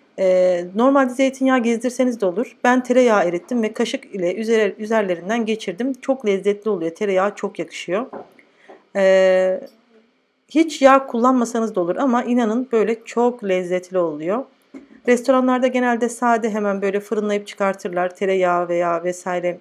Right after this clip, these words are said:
işte tuz vesaire eklemezler. Ama tereyağı, tuz, kaşar peyniri ile muhteşem oluyor. Ee, görmüş olduğunuz gibi ortalarına kaşar peyniri yerleştirdim. Mozzarella peynir de yerleştirseniz olur.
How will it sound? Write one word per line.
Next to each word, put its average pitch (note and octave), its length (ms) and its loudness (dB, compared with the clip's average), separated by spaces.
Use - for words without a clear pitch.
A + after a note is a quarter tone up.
işte F3+ 180 -12
tuz F3+ 280 -8
vesaire F#3+ 400 -4
eklemezler. F#3+ 760 -6
Ama A#3+ 320 0
tereyağı, A3 580 0
tuz, G3+ 440 -6
kaşar G#3+ 380 -2
peyniri F3 340 -6
ile G3 320 -4
muhteşem F#3+ 420 -4
oluyor. F3 380 -4
Ee, F3 540 -2
görmüş A3 380 0
olduğunuz A#3+ 340 0
gibi G3 160 -2
ortalarına G#3+ 500 -2
kaşar G#3+ 400 -4
peyniri G3 320 -2
yerleştirdim. E3+ 720 -4
Mozzarella G#3 520 0
peynir G3+ 380 -2
de E3 200 -4
yerleştirseniz D#3+ 720 -8
olur. F#3 340 -8